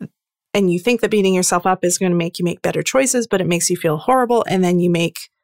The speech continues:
more f-, choices off plan to try to make yourself feel better. And so if you can just make the belief that all food choices are just choices,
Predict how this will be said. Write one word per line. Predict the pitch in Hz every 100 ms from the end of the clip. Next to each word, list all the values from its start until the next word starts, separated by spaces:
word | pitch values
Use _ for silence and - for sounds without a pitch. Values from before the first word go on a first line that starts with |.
| _ _ _ _ _ _ _ -
more | 196 185 175 170 170
f-, | - - -
choices | - 196 180 175 -
off | 165 165 -
plan | - 170 170 175 -
to | 185
try | - 180
to |
make | 175 160
yourself | 165 156 -
feel | 165
better. | 151 165 156 - _ _ - - - - _ _ _ _ _ _ _ _ _ _ _ _
And | - 202
so | - 202
if | 185 190
you | 208 262
can | 294 370 320
just | 226 226
make | 214 214
the | -
belief | 220 220 202 190 165 -
that | - - _
all | 175 185 202 220 240
food | 247 - 220 202
choices | 185 190 180 185 196 -
are | 190 165 165 -
just | 233 233 - - - _ -
choices, | - 160 156 - - -